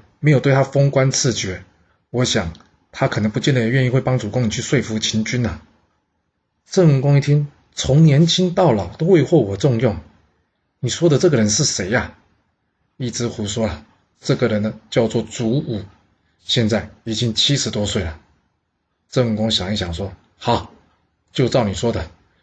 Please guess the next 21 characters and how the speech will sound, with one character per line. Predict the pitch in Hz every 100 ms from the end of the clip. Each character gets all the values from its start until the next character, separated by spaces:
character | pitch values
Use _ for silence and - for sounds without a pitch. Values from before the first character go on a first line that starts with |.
| _
先 | - 127
去 | 131
把 | 107
这 | 104
人 | 113
请 | 107 98
过 | 127
来 | 98
吧。 | 85 80 _ _ _ _ _ _ _ _ _ _
这 | 131
主 | - - 131
武 | 151 117
来 | 113
了 | 120
之 | 123
后 | 127 127
呢， | 113
大 | 139 127
家 | 127
一 | 113
看， | 123 113